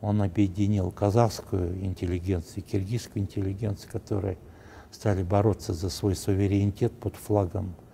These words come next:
партии «Алаш». Иманалы Айдарбеков, он, э,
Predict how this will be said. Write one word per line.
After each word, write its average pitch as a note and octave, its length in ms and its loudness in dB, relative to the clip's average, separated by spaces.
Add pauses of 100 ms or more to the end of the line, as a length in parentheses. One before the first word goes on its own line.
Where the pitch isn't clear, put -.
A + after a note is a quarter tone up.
(220)
партии F#2+ 340 0
«Алаш». G#2 480 0 (180)
Иманалы D3 520 8
Айдарбеков, D#3+ 760 8 (1000)
он, C#3 320 6
э, A2 460 2